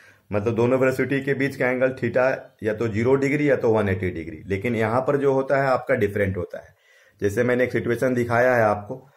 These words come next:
जैसे ये आप देखिए डायग्राम में अपन डिस्कस करें, relative motion into the plane दिख रहा है,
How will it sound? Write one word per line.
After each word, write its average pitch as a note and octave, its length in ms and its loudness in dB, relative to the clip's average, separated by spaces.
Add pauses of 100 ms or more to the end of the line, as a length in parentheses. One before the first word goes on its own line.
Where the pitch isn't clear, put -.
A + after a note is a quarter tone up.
(340)
जैसे G2+ 260 -2
ये A#2+ 220 2
आप A#2 240 2
देखिए A2+ 220 -2
डायग्राम A2 440 2
में B2 280 -8 (460)
अपन G#2+ 320 -4
डिस्कस A2 340 0
करें, B2+ 320 2
relative A#2+ 320 2
motion A#2+ 260 0
into A2+ 300 -2
the G2+ 160 -2
plane F2 220 -4
दिख D#2+ 180 -10
रहा E2+ 120 -14
है, - 60 -20